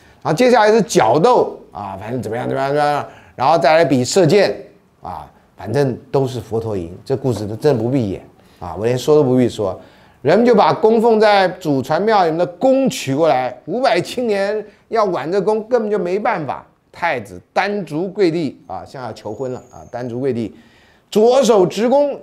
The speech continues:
用右手一个手指挽开弓弦，啊，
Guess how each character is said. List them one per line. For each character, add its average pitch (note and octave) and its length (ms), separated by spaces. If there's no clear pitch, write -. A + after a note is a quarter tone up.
用 A#3 260
右 B3+ 300
手 E3 260
一 B3 160
个 B3+ 120
手 F#3+ 280
指 F3 140
挽 D#3 340
开 A#3+ 240
弓 C4+ 240
弦， A#3 380
啊， A2 280